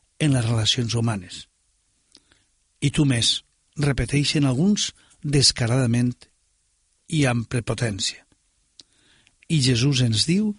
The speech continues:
i ens ensenya el contrari. No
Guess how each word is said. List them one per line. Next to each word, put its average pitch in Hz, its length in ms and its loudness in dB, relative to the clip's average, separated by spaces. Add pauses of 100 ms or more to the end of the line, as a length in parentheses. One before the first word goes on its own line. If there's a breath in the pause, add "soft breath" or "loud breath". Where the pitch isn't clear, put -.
(320)
i 170 180 -2
ens 143 160 0
ensenya 117 480 0
el 104 80 -8
contrari. 104 540 -8 (2000 soft breath)
No 156 140 4